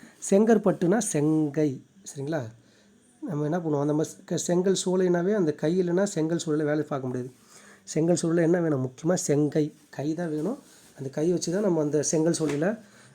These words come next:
வேலை பார்ப்பாங்க. அழகா பாக்ஸ், பாக்ஸ், பாக்ஸா கையாலேயே அந்த செங்கல் அறுப்பாங்க. சரிங்களா? திருநின்ற ஊர் அப்படின்னா இப்போலாம் வந்து ஃபேஷன் ஆயிடுச்சு. இப்போலாம் யாரும் உட்காந்து சாப்பிட்றதில்ல. எல்லாமே நம்ம வந்து என்னது?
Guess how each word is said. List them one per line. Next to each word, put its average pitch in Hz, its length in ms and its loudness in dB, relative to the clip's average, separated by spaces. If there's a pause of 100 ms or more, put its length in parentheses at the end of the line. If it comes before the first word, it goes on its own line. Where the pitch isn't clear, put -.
வேலை 160 200 2
பார்ப்பாங்க. 139 400 -2 (120)
அழகா 147 320 0
பாக்ஸ், 143 300 -2
பாக்ஸ், 127 220 -6
பாக்ஸா 135 340 -6
கையாலேயே 151 480 0
அந்த 156 180 0 (140)
செங்கல் 147 380 -2
அறுப்பாங்க. 135 420 -2 (640)
சரிங்களா? 147 320 -4 (480)
திருநின்ற 208 540 8
ஊர் 160 180 4
அப்படின்னா 143 320 2 (480)
இப்போலாம் 202 320 6
வந்து 208 220 8
ஃபேஷன் 208 400 4
ஆயிடுச்சு. 160 240 2
இப்போலாம் 180 220 0
யாரும் 170 200 2
உட்காந்து 175 240 0
சாப்பிட்றதில்ல. 139 500 -2 (520)
எல்லாமே 170 300 2
நம்ம 170 180 2
வந்து 160 180 2
என்னது? 156 260 0